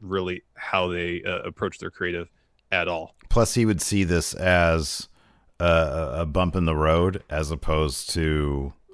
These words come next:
Speaker 1: A learning
Speaker 2: you know,
Speaker 1: opportunity.
Speaker 2: Yeah, exactly. Yeah.
Speaker 1: And also, like, he'll, he'd say, "Okay, maybe we can do this." And the first time, uh, a change in approach fails,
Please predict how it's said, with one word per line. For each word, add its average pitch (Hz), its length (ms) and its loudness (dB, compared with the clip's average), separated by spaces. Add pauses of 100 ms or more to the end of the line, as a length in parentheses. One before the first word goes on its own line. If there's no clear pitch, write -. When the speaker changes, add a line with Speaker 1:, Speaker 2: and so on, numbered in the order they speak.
(240)
Speaker 1:
A 110 40 -2
learning 117 180 4
Speaker 2:
you 92 60 2
know, 90 60 2
Speaker 1:
opportunity. 82 560 -6
Speaker 2:
Yeah, 76 380 -2
exactly. 65 680 -6
Yeah. 69 220 -6
Speaker 1:
And 139 100 4
also, 147 220 4
like, 127 140 2
he'll, 147 160 4
he'd 117 200 -4
say, 113 160 4
"Okay, 117 240 2
maybe 104 180 -2
we 104 60 -2
can 98 120 -12
do 104 120 -2
this." 92 220 -2
And 98 80 -8
the - 80 -14
first - 240 -4
time, 95 280 -4 (400)
uh, 92 220 -2 (240)
a 98 140 -6
change 107 280 -2
in 101 60 -2
approach 98 320 -4
fails, 107 640 0